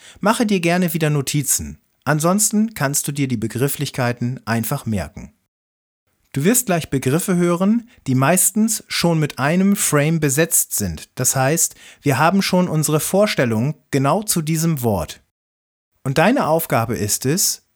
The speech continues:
zu versuchen, eine andere Betrachtungsweise als die gängige, die bereits da ist, zu finden. Ich starte wieder mit einem Beispiel, wie ich das meine. Das Wort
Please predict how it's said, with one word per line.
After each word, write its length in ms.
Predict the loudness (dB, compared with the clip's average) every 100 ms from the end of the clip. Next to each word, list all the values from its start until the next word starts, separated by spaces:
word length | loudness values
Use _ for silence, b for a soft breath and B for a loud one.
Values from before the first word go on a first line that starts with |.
| -8
zu 140 | -2
versuchen, 720 | 0 0 0 -2 0 2 0 -2
eine 420 | -2 0 0 -2
andere 440 | 0 2 2 0 0
Betrachtungsweise 1000 | -2 0 0 0 -4 -4 0 0 2 0
als 240 | 0 -2 -2
die 240 | -4 0
gängige, 580 | 2 2 0 0 0 -2
die 200 | -2 -2
bereits 440 | 0 0 0 0
da 240 | 2 2 0
ist, 320 | -2 -4 -4
zu 140 | -4
finden. 480 | 0 0 0 -6 -16 _ _ _ _ _ _ _
Ich 120 | -4 2
starte 360 | 2 4 2
wieder 160 | 2 0
mit 140 | 0
einem 240 | -2 -2 2
Beispiel, 480 | 2 2 0 0
wie 100 | 0
ich 80 | -4
das 220 | -2 -2
meine. 400 | 0 0 -2 -6 -14 _ _ _ _ _ _ _ _ _ _ _ _ _
Das 240 | -2 0 2
Wort 340 | 2 2 -4